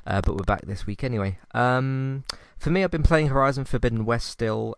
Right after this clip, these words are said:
and I've also been playing G T seven, also known as Gran Turismo seven. Uh, having a good time with both of them. Having a good time with both of them, both of them indeed. Um,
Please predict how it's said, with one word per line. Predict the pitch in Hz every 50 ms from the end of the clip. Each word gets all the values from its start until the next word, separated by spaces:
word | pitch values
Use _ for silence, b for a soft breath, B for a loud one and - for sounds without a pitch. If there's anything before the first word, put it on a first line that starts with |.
| _ -
and | 101 104 101 101 101 98 -
I've | 98 101 98 98
also | 101 98 - - 104
been | - 98 95
playing | - 107 101 98 95 95 98 - - -
G | - 143 143
T | - - 110
seven, | - - 120 123 139 165 151 -
also | - - 92 - - 98 92
known | 92 92 92 92
as | 90 85
Gran | - - 98 95
Turismo | 95 - 104 98 - 101 98 98
seven. | - - 135 135 143 160 156 147 - B B B B B B B B 120
Uh, | 123 139 147 151 156
having | 156 180 180 196
a | 185
good | 196 185
time | - 196 190 185
with | 175 170
both | 185 196 185 -
of | 147
them. | 123 104 95 95 95 - - -
Having | 123 120 123
a | 120
good | - 127 -
time | - 123 117 110
with | 107 101
both | 110 107 104 -
of | 113 104
them, | 101 101 101 98 98 98 - - -
both | 113 110 - -
of | 110
them | 95 107 95 98
indeed. | 92 92 - 104 104 98 92 85 - - - - _ _ _ _ _ - - - -
Um, | 110 117 120 123 127 127 123 127 127 127